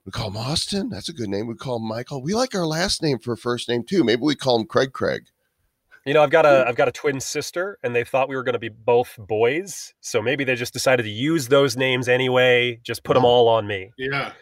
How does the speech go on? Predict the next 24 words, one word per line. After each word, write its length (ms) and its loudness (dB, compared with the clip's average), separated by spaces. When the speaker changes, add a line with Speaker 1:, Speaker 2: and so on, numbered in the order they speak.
Speaker 3:
yeah. 220 -18
That's 140 -20
good. 200 -16
Speaker 1:
Well, 300 6
we're, 360 4
we're 120 0
glad 340 4
you're 120 -6
here 320 0
and 180 -6
we're 160 -2
able 240 -2
to, 420 -6
uh, 100 -2
work 260 -6
this 200 -6
out. 160 2
Before 240 0
we 120 0
jump 340 0
into 280 -2
your 160 -2
whole 540 -2
Bitcoin 640 -2